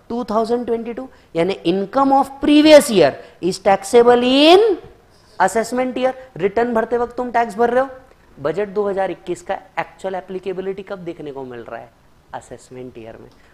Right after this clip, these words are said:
पूरा income tax कौन से language में लिखा हुआ है? Assessment year में। पूरा income tax कौन सी language में लिखा है? बोलो भाई। असेसमेंट ईयर में। Yes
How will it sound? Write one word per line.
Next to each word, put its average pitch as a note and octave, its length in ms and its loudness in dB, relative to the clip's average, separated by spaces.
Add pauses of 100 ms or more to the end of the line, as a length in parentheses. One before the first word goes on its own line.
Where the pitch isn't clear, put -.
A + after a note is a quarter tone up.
(140)
पूरा F#3 240 -4
income D#3+ 420 -8
tax C3+ 260 -12
कौन D#3 280 -6
से F3 120 -10
language D#3 360 -8
में D3 120 -8
लिखा C3+ 260 -8
हुआ A#2 140 -6
है? B2+ 180 -16 (720)
Assessment C3 680 -14 (120)
year A#2+ 140 -20 (120)
में। - 80 -20 (1000)
पूरा A#3 240 2
income G3+ 340 -2
tax D3+ 200 -6
कौन G3+ 280 -2
सी A#3+ 140 -6
language G3 360 0
में F3 100 -2
लिखा C#3+ 220 -6
है? A#2+ 140 -12
बोलो F#3+ 200 4
भाई। D#3 200 2 (2000)
असेसमेंट B2 560 -14
ईयर A2+ 140 -16
में। A2+ 160 -20
Yes C#3 300 -2